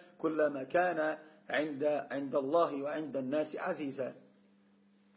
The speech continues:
قال: "يخرون للأذقان سجدا ويقولون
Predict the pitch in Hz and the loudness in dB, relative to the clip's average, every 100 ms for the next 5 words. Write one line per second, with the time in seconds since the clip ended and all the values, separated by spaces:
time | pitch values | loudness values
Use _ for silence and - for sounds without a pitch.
0 | _ _ _ - - - - - - 175 | _ _ _ -20 -20 -20 -20 -20 4 8
1 | 165 156 143 151 170 160 143 139 139 123 | 8 6 2 0 0 2 0 0 -2 2
2 | 165 160 139 151 120 175 175 151 127 - | 4 4 0 -8 0 4 4 2 -2 0
3 | 175 151 - 135 127 156 147 175 196 | 4 4 0 -6 -2 0 2 0 -2